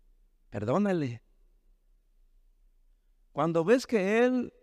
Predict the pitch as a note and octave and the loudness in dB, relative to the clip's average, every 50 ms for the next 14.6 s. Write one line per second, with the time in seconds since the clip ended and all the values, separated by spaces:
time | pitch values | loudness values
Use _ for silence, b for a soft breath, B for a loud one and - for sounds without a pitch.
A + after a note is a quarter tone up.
0 | _ - - C3 C#3 D3+ F#3+ A#3+ B3+ A#3+ G#3 G3 F#3+ G3 G3+ G#3+ G3 F3 E3+ F#3+ | _ -12 -8 -4 -2 0 2 2 2 2 2 2 2 0 0 -4 -6 -8 -10 -14
1 | - - C#3+ C#3+ D#3+ G#3 F#3+ - G3+ F3 F3 F#3+ G3+ F#3+ - - F#3 F#3+ F#3 - | -10 -6 -4 -2 -2 0 2 2 2 2 2 2 0 -2 0 0 0 0 0 0
2 | G#3 - G3+ G#3+ C4 B3 - C4+ C4+ B3+ G#3+ A3+ G3 E3+ - - E3+ E3 D#3+ C#3+ | -4 -4 -2 -2 -2 -2 0 0 2 2 0 -2 -4 -4 -2 -2 -2 -2 -2 -6
3 | - B2 G#2+ A2 - _ _ _ _ _ _ _ _ _ _ _ _ _ _ _ | -10 -12 -12 -14 -18 _ _ _ _ _ _ _ _ _ _ _ _ _ _ _
4 | _ _ _ _ _ _ _ _ _ _ _ _ _ _ _ _ _ _ _ _ | _ _ _ _ _ _ _ _ _ _ _ _ _ _ _ _ _ _ _ _
5 | _ _ _ _ - A2 B2 B2 - C3 A2+ A#2 B2+ D3+ D#3+ C3+ C#3 G#2+ - G#2+ | _ _ _ _ -6 -4 -4 -2 0 0 2 2 4 2 2 0 0 -2 0 -2
6 | F#2+ F#2 E2 F#2 G#2 A2+ A2 G2+ F#2 F2+ F2 - _ _ _ - - _ _ _ | -2 -2 -2 -2 -2 -4 -4 -6 -8 -12 -14 -18 _ _ _ -20 -20 _ _ _
7 | _ _ _ _ _ _ - _ _ _ _ _ _ _ _ - - D#3+ A#3+ A3+ | _ _ _ _ _ _ -20 _ _ _ _ _ _ _ _ -6 -2 0 2 4
8 | G#3+ F#3 E3 E3 F#3 F#3 - F3 D#3 C#3 C3+ A#2+ - - _ _ _ _ _ _ | 4 4 4 4 0 0 0 0 0 0 -2 -6 -10 -16 _ _ _ _ _ _
9 | _ _ _ _ _ _ _ _ - D3 D3 C#3 A#2 C#3+ A#2+ B2 C3+ C#3 C#3+ C3+ | _ _ _ _ _ _ _ _ -4 -2 -2 0 0 2 2 2 2 0 0 0
10 | A#2+ A#2+ A#2+ - C3+ A#2+ - G#2 G#2 A2 A2 A2 B2 A2 C3 C3 C3 B2+ - B2 | 0 -2 -2 -4 -6 -6 -4 -2 -2 -2 -2 -2 -2 -2 -2 -2 -2 -2 -2 -2
11 | G2+ F#2 F#2+ G2 F2+ - - A2 G2+ F2 F2 F#2 A2 G2+ - _ _ _ _ _ | -2 -2 -4 -6 -6 -6 -6 -6 -6 -6 -6 -8 -10 -12 -16 _ _ _ _ _
12 | _ _ _ _ _ _ _ _ _ _ _ _ _ _ _ - _ _ _ - | _ _ _ _ _ _ _ _ _ _ _ _ _ _ _ -20 _ _ _ -20
13 | - - _ _ _ _ _ _ _ - - _ _ _ - C#3 F3+ A3+ G#3 G3 | -20 -20 _ _ _ _ _ _ _ -20 -20 _ _ _ -6 -2 0 2 2 2
14 | F#3 F#3 F#3 F#3 E3+ - - G2+ F#2 F#2 - | 2 2 4 2 2 0 -2 -8 -10 -10 -14